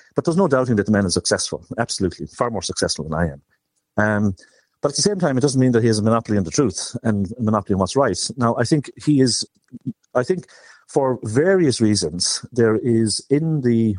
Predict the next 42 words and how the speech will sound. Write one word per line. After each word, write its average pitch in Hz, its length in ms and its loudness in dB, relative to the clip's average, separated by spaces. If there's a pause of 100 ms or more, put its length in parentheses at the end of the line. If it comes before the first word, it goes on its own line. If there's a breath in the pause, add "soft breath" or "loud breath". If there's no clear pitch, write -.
world 127 440 2
of 123 80 2
A 123 140 2
I, 82 280 -2 (340)
there 107 320 2
are 98 300 2 (400 soft breath)
these 120 180 2
sort 117 180 0
of, 104 240 2
uh, 98 200 2
this 120 200 0
sense 123 260 0
that 113 140 0 (300 loud breath)
A 127 140 4
I 113 140 4
is 110 200 2
a 104 60 4
risk. 90 300 0
We've, 107 220 0
we've, 127 280 -2
we've 139 120 -2
talked 131 220 -2
about 98 140 0
some 95 100 -2
of 87 80 -4
the 73 60 -12
risks. - 440 -8
And 143 120 0
of 139 80 -4
course, 143 180 -2
there 151 160 2
are 143 140 2
risks. - 500 -4 (300)
Um, 107 280 2 (400 loud breath)
the 165 60 0
question 226 320 0
is, 139 100 2
though, 127 120 2
what 139 180 2
are 143 80 -2
the 123 100 2
real 123 540 4